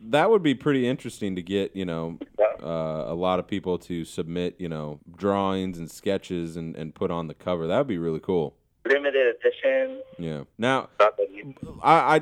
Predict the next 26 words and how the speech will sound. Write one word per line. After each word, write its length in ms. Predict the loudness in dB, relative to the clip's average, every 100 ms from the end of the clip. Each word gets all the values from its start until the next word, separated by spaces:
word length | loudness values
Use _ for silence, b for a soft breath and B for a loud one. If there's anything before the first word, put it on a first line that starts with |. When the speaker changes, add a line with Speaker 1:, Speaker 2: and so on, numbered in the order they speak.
| 4
Speaker 1:
I 80 | 2
do 180 | 4
wanna 200 | 6 6
ask 260 | 4 2 2
this. 340 | 2 2 2
Out 340 | -4 -2 2 4
of 140 | 4
all 260 | 4 6 8
your 200 | 8 6
accomplishments 1000 | 4 2 2 4 0 0 0 0 -2 -6
and 440 | -2 0 0 -2 0
projects 560 | 6 6 6 4 2 2
that 140 | 0
you 160 | 0 -2
have 340 | 2 4 4
worked 320 | 2 0 0
on, 180 | -2 2
what's 320 | 2 2 -2
kind 240 | 0 2 4
of 60 |
the 80 | 4
one 260 | 4 4 4
that 120 | 0
you 180 | 0 2
always 480 | 4 4 4 0
remember, 800 | -4 -4 0 0 0 2 0 -2